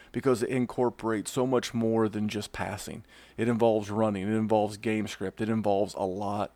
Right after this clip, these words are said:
of overall factors. In twenty eighteen, he was number one in Q B R.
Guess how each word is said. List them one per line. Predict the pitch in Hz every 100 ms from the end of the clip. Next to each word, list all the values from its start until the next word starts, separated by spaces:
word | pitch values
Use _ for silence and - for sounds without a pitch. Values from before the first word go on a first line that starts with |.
| _ - - -
of | 104 113
overall | 117 113 104 101
factors. | - 104 107 107 95
In | 107
twenty | - 127 127
eighteen, | 127 - - 123 120
he | 127
was | 120 117
number | 117 120 120
one | 113 113 110 98 104 -
in | 104 107
Q | - 107
B | 107
R. | 98 98 104